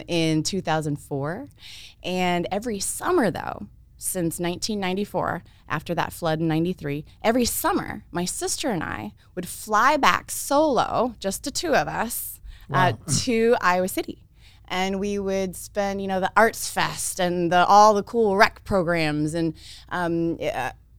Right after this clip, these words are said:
Speaker 1: just everything Iowa City is in the summer. That's what I thought all of Iowa was as a child. I know, I was
Speaker 2: Right.
Speaker 1: very confused later in life.
Speaker 2: <clears throat>
Speaker 1: But, um, graduated from high school and knew that I wanted to go to a small liberal arts college.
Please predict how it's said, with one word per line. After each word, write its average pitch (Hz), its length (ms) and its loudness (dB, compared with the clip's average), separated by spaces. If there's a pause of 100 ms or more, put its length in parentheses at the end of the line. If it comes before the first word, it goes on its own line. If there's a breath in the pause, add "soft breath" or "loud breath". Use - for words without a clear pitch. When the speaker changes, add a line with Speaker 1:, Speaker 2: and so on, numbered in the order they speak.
(380)
Speaker 1:
just 226 240 -6
everything 240 640 0
Iowa 180 260 2
City 170 280 -2
is 156 100 0
in 156 80 2
the 151 80 2
summer. 214 480 -2
That's 180 400 0
what 180 100 -2
I 160 140 0
thought 151 360 -4 (220)
all 170 300 2
of 143 100 -6
Iowa 135 600 -6 (340)
was - 640 -6
as 139 160 -8
a 139 40 -8
child. 131 480 -4
I 170 120 2
know, 156 100 2
I 139 140 -2
was 180 100 6
Speaker 2:
Right. 156 120 4
Speaker 1:
very 180 200 6
confused 160 380 0
later 151 160 4
in 147 80 2
life. 135 140 -4 (220 loud breath)
Speaker 2:
<clears throat> - 220 -14
Speaker 1:
But, 165 460 2
um, 160 460 2 (800)
graduated 196 560 4
from 190 140 -4
high 196 240 -2
school 254 480 2
and 175 220 0
knew 190 180 0
that 185 100 2
I 170 80 4
wanted 165 360 0
to 151 100 -8
go 165 160 0
to 160 80 -2
a 151 40 -4
small 151 360 -2
liberal 151 320 -4
arts - 260 -10
college. 277 640 -6